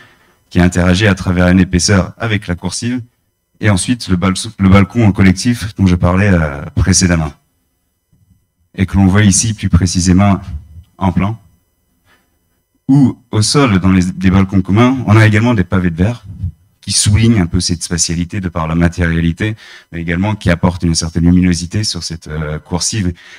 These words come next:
qui a une largeur au sud qui permet de protéger du, euh, du soleil, mais également d'apporter des teintes de luminosité différentes en fonction des espaces. Et là, vous voyez typiquement le fait de faire une chambre,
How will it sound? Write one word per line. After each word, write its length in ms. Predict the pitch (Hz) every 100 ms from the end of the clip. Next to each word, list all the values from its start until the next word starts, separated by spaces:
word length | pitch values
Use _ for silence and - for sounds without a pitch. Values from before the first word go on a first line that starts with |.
| - _ -
qui 100 | 127
a 20 |
une 140 | 123
largeur 520 | 110 110 101 110 92 87
au 80 | 95
sud 300 | - 110 92
qui 120 | -
permet 240 | 92 92
de 80 | 90
protéger 460 | 85 92 90 87 95
du, 180 | 90
euh, 80 | 85
du 100 | 82
soleil, 400 | 80 82 98 113 - _ _ -
mais 140 | 90
également 340 | 92 92 92 104
d'apporter 400 | 87 82 85 107
des 120 | 92
teintes 260 | 82 95 95
de 120 | 87
luminosité 720 | 87 90 92 90 85 107 92 -
différentes 680 | 95 98 90 92 95 104 - 104
en 40 |
fonction 320 | - 90 -
des 140 | 92 82
espaces. 520 | 80 - 71 - - _ _ _ _ -
Et 80 | 82
là, 100 | 87
vous 100 | 87
voyez 300 | 85 95 95
typiquement 540 | - 85 82 - 87
le 80 | 85
fait 260 | 85 82
de 120 | 80 78
faire 200 | - 76
une 140 | 78
chambre, 400 | 76 92 101 98